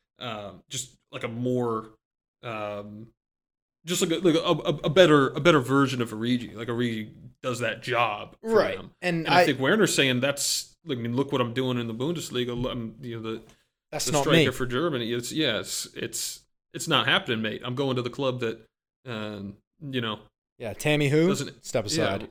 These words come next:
Speaker 1: right, yeah. I mean, I, I, I think Abraham's got a bright future, and I think they got a, a, a lot of really, you know, fun and young, young players in the, in the front.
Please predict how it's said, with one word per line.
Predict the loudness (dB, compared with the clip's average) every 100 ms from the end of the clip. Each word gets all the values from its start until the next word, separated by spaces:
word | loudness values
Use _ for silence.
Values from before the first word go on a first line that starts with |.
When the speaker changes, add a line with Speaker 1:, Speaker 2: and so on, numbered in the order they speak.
| _ _ _ _
Speaker 1:
right, | -6 -2 -2 -2
yeah. | -2 2 2
I |
mean, | 2 2 2 0 -12 2
I, |
I, | 2 2 -16 _ _ _ _ _ _
I |
think | 0 2
Abraham's | 2 2 0
got | -2
a |
bright | -2 -6
future, | -4 -8 -4 -6
and | -4 -4
I |
think | -2 -2
they |
got | 0 0
a, | -2 -8 _ _ _ _ _ _ -18
a, | -10 -6 -6
a |
lot | -6 -4 -4
of | -2
really, | -2 0 -2 -4
you | -12
know, | -12
fun | -12 -4 -2 -2
and | -4
young, | -4 -4 -8 _ _ _
young | -12 -8 -8
players | -4 0 0 0 -4
in | -8
the, | -8 -12 -16 _ _ _
in | -10
the | -8
front. | -6 -2 -2